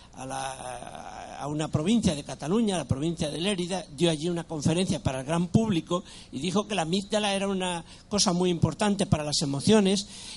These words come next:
y que quien no tenía amígdala, como ocurre en algunas personas que nacen sin una amígdala desarrollada, son gentes muy pobres emocionalmente. Y entonces, al día siguiente,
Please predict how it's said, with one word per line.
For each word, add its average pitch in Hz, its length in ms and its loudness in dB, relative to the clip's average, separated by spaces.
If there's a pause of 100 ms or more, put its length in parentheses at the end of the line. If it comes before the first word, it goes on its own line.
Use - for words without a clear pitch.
y 160 180 -4
que 151 220 -6
quien 147 300 -2
no 196 100 4
tenía 190 380 0
amígdala, 190 580 -2
como 147 220 -4
ocurre 180 300 0
en 165 80 0
algunas 175 280 0
personas 180 440 0
que 147 160 -8
nacen 147 460 -4
sin 143 340 -2
una 165 140 0
amígdala 165 360 -2
desarrollada, 165 580 -2 (300)
son 196 380 2 (220)
gentes 190 400 -2
muy 180 200 2
pobres 196 480 4
emocionalmente. 131 920 -6 (540)
Y 135 140 -4
entonces, 190 540 0
al 147 180 -2
día 190 160 -2
siguiente, 247 600 0